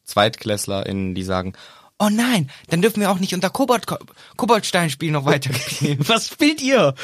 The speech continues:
Speaker 2: Koboldkopf?
Speaker 1: Koboldkopfstein.
Speaker 2: Das haben wir
Speaker 1: Kobold-,
Speaker 2: gar nicht.
Speaker 1: Koboldstein.
Speaker 2: Haben wir nicht im Angebot. Nee, das ist doch kein Problem, ihr dusseligen Dussels. Das wird ja wohl genehmigt.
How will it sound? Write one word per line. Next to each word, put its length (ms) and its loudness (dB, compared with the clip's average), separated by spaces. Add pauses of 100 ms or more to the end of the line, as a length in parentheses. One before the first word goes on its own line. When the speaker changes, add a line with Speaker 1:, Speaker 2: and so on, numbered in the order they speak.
(140)
Speaker 2:
Koboldkopf? 640 4
Speaker 1:
Koboldkopfstein. 1000 -2 (200)
Speaker 2:
Das 240 2
haben 120 2
wir 60 4
Speaker 1:
Kobold-, 40 0
Speaker 2:
gar 140 4
nicht. 260 2
Speaker 1:
Koboldstein. 480 -2
Speaker 2:
Haben 100 0
wir 40 0
nicht 100 0
im 100 -4
Angebot. 400 -4 (460)
Nee, 260 4
das 220 2
ist 140 -4
doch 100 0
kein 140 2
Problem, 420 0
ihr 80 6
dusseligen 480 0
Dussels. 480 -2
Das 220 -2
wird 160 0
ja 80 2
wohl 140 2
genehmigt. 680 0